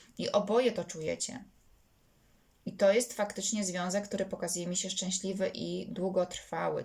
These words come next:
Czyli po prostu możecie faktycznie z tą osobą stworzyć relację na długie lata. Cieszcie się tą relacją, kochane rybki, bo ta osoba pojawiła się nie bez powodu.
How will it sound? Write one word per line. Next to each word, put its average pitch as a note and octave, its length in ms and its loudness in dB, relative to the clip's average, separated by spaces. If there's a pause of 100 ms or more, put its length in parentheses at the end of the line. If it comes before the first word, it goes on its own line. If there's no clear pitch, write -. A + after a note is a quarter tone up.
(160)
Czyli F#3 220 -4
po F3+ 100 -4
prostu F#3 300 -4
możecie E3+ 340 -4
faktycznie - 420 -4
z - 60 -8
tą D#3+ 140 -4
osobą E3 320 -6
stworzyć D#3 440 -6
relację D#3+ 580 -4 (520)
na G3 100 4
długie G#3+ 360 2
lata. G3+ 480 2 (1600)
Cieszcie B3+ 380 4
się G#3+ 100 -2
tą F#3 160 2
relacją, E3 440 2
kochane E3+ 360 0
rybki, D#3+ 320 -2
bo D#3 220 4
ta A3 240 4
osoba G#3 300 2
pojawiła F3 520 0
się F3 200 -2
nie F#3+ 200 0
bez G#3 180 0
powodu. F#3+ 520 4